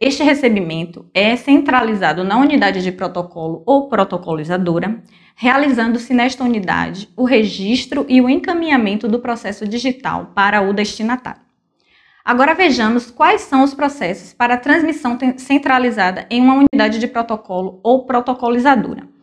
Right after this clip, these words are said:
por meio de sistemas integrados ou correio eletrônico. Verificar se o documento avulso ou processo destina-se ao órgão ou entidade. Separar os documentos avulsos de caráter oficial daqueles de caráter particular.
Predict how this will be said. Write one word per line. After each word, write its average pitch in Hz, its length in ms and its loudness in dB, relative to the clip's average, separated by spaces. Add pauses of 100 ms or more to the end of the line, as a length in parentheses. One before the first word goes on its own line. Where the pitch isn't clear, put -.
(200)
por 247 140 4
meio 240 220 4
de 233 80 -4
sistemas 233 480 -6
integrados 208 680 0
ou 233 120 -2
correio 226 320 0
eletrônico. 254 500 -6 (1120)
Verificar 285 600 0
se - 100 -6
o - 20 4
documento 277 460 4
avulso 196 640 -2
ou 269 160 2
processo 208 560 -2
destina-se 196 680 -2
ao 240 160 4
órgão 190 540 0
ou 247 220 4
entidade. 170 720 -6 (560)
Separar 302 540 2
os 320 80 -4
documentos 269 480 2
avulsos 202 440 -2
de 247 120 -8
caráter 214 480 -2
oficial 226 540 -4
daqueles 202 460 -2
de 214 120 -6
caráter 185 460 -2
particular. - 840 -8